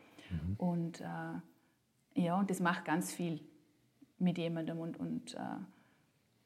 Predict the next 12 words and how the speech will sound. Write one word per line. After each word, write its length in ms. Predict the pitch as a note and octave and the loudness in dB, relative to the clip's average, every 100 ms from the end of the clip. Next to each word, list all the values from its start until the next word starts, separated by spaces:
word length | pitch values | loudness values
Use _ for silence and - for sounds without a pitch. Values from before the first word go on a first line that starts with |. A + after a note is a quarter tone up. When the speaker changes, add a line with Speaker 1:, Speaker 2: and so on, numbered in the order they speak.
| _ _ _ E3+ | _ _ _ 0
Speaker 2:
ja, 180 | D#3+ F#3 | 2 4
in 120 | F#3 | 4
welchem 260 | F#3 G3 G3 | 4 4 6
Umfang 300 | G#3+ A3 F#3 | 8 8 6
auch 140 | F3+ | 4
immer. 240 | A3 G#3+ | 6 6
Das 120 | E3 E3+ | 4 0
ist 160 | E3+ F3 | -4 -2
dann 200 | E3+ E3+ - - | -2 -4 -8 -20
zweitrangig, 720 | - F3 F#3+ - F#3+ G#3 A3 F#3+ | 2 4 4 4 -2 0 2 0
aber, 240 | F#3 F3 | 2 0
aber 320 | - F3+ F3 | 0 -2 -2